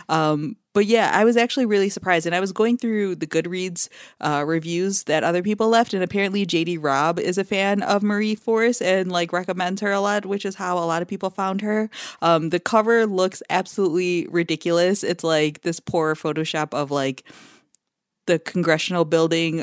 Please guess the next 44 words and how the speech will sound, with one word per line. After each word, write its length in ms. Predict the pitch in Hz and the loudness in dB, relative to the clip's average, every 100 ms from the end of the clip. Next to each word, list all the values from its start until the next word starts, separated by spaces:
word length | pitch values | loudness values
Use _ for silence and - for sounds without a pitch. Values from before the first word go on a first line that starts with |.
| - | -4
and 480 | 170 156 151 151 151 | -2 0 0 -2 -2
the 80 | 156 | 0
bottom, 460 | 151 147 151 147 | 2 2 2 0
and 180 | 143 156 | 0 0
then, 200 | 147 147 | 0 0
like, 200 | 147 147 | 0 -2
a 80 | 151 | -2
man 360 | 151 139 143 | 0 0 0
and 120 | 143 143 | 0 0
a 60 | |
woman 380 | 143 139 139 139 | 0 0 0 -2
embracing 760 | 139 151 139 139 - 139 131 127 | -4 -6 -4 -6 -4 -2 -2 -4
or 160 | 92 - | -8 -12
slightly 800 | - 156 131 135 131 135 - 113 | -6 -4 -2 -2 -2 -2 -2 -2
on 160 | 143 | 0
the 80 | 135 | -2
top. 300 | - 127 110 | -2 -2 0
It's 160 | 175 196 | 0 2
really, 400 | 190 175 151 - - | 2 2 0 -4 -2
uh, 160 | 165 - - - - - | -2 -2 -18 -20 -14 0
dumb. 340 | 147 135 131 | 2 2 0
It's 160 | - 202 | -2 0
a 40 | |
really 280 | 185 185 165 | 2 2 0
dumb 260 | 160 151 185 | 0 0 2
<laughs> 0 | |
cover, 460 | - 202 170 165 165 - 349 - | 4 4 6 2 2 0 2 4
but 100 | 220 | 6
I 140 | 214 | 4
think 160 | 226 190 | 4 2
that's 140 | 202 | 0
part 160 | 196 180 | 0 0
of 40 | |
the 60 | 170 | 0
reason 220 | 165 170 | 0 0
why 160 | 156 | 0
I 60 | 151 | -2
picked 200 | 165 170 | -2 -4
it 100 | 156 | -2
up 160 | 147 156 | -2 -2
is 160 | 151 | -4
just 220 | 156 156 | -6 -8
'cause, 220 | - 175 | -4 -4
uh, 100 | 151 | -4